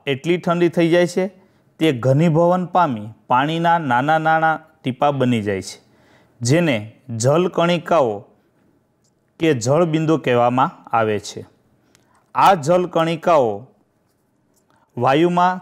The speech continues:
તરે છે, જેને આપણે વાદળ તરીકે ઓળખીએ છીએ. જળકણિકાઓ એકબીજા સાથે જોડાઈને પાણીનું મોટું ટીપું બને છે. તેમાંના કેટલાક ટીપાં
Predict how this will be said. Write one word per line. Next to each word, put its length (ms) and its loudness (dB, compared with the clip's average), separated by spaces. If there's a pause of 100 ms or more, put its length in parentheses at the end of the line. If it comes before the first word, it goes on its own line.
(100)
તરે 280 2
છે, 200 -4 (280)
જેને 320 2
આપણે 360 0 (300)
વાદળ 480 0
તરીકે 420 -2
ઓળખીએ 600 -2
છીએ. 300 -16 (2500)
જળકણિકાઓ 880 0 (220)
એકબીજા 520 0
સાથે 360 0
જોડાઈને 580 0 (160)
પાણીનું 480 0
મોટું 460 0
ટીપું 500 -2
બને 260 0
છે. 200 -4 (680)
તેમાંના 480 2 (220)
કેટલાક 480 0
ટીપાં 380 -4